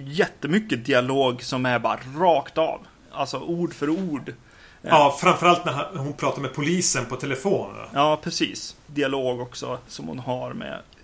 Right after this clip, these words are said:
Speaker 1: med mördaren är ord för ord,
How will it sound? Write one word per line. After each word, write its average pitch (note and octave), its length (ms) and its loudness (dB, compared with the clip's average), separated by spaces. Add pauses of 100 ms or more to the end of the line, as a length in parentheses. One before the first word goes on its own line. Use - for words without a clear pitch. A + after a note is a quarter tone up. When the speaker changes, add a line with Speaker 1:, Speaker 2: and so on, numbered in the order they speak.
(160)
Speaker 1:
med C#3 220 -8
mördaren C3 560 -2 (260)
är B2 400 -6 (180)
ord D3+ 260 -2
för C#3+ 160 -2
ord, C3+ 340 -4